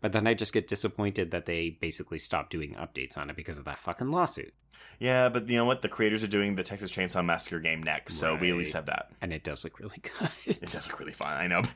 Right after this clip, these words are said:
Speaker 2: But also, moving from one rights-plagued franchise to another. <laughs>
Speaker 1: Right? Oof. Okay. Okay,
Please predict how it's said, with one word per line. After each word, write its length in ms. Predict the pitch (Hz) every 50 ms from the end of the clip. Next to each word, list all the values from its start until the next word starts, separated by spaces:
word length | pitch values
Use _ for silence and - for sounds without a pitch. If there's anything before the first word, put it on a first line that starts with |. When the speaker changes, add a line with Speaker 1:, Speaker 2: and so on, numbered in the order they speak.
| - 208 -
Speaker 2:
But 140 | 208 208
also, 440 | 170 220 254 254 - 190 170 156 - - 220 170
moving 320 | 156 165 185 190 208 202 190
from 220 | - 190 170 143
one 380 | 131 131 135 143 147 151 151 156 -
rights-plagued 1000 | - 120 101 104 113 123 123 - - - - - - 110 107 110 110 107 104 104
franchise 640 | - - 101 98 101 92 - 101 92 92 92 90 - -
to 160 | - 110 98
another. 380 | 92 90 80 76 82 90 - -
<laughs> 40 | -
Speaker 1:
Right? 680 | 123 110 101 98 98 95 95 98 107 117 127 135 - - -
Oof. 440 | 82 90 107 101 - - - - - 359 359 359 -
Okay. 520 | - 92 - - 440 - 92 - - - - - - - - _ - - - _ - - - _ _ - - - - - - - - - _ _ _ _ _ _ _ -
Okay, 300 | 165 175 - 117 90